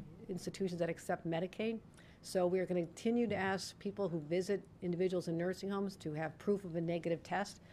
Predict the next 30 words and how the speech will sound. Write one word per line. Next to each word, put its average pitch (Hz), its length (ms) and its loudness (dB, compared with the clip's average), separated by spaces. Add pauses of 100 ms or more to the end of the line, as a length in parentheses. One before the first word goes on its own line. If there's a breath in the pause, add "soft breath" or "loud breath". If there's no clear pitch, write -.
(200 loud breath)
within 170 280 2
twenty-four 175 480 0
hours 165 300 2
of 165 40 0
their 156 100 4
visit. 185 400 0 (480 loud breath)
Continue 214 640 4
wearing 175 320 4
your 160 100 2
masks 196 680 0 (220)
in 180 140 2
there, 214 300 4
and 160 80 -4
when 160 100 0
you're 160 120 2
visiting 185 320 0
families, 202 380 0
again, 165 280 2
this 208 280 0 (800 loud breath)
is 175 140 0
a 180 240 6
strong 202 480 2
statement - 640 2 (580)
that, 165 240 0 (220)
yes, 190 380 2
you 240 80 0
can 226 120 2
still 220 200 4
visit 196 380 6
people, 165 440 2